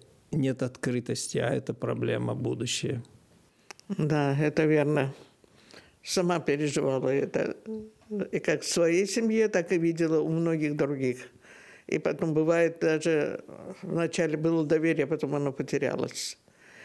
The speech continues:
Speaker 2: И хорошо, если родители вовремя это увидят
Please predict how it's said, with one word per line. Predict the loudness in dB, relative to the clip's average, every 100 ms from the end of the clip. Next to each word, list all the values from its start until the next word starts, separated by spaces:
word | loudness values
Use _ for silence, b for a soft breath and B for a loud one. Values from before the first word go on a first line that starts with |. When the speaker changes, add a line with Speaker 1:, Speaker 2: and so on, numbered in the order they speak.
| B B -6
Speaker 2:
И | -2 0 2 2 0
хорошо, | 0 0 0 2
если | 2 2 2
родители | 2 0 0 -2 0 0
вовремя | 2 0 2 2 2
это | 2 2
увидят | 2 2 2 2 0 -6